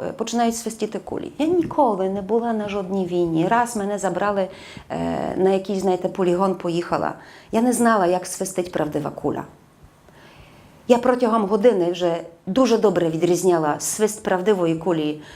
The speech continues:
з Калашнікова, е, від резинової кулі. Дуже людина швидко вчиться. І я побачила, що цей беркут, якимсь чином він починає відходити.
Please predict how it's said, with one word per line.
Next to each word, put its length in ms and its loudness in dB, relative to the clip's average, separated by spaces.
з 100 -10
Калашнікова, 800 2
е, 40 -12
від 280 0
резинової 500 2
кулі. 300 -8
Дуже 400 4
людина 320 -2
швидко 340 -8
вчиться. 360 -12
І 60 6
я 100 10
побачила, 720 2
що 180 0
цей 260 2
беркут, 460 2
якимсь 340 0
чином 280 4
він 240 4
починає 480 0
відходити. 600 -2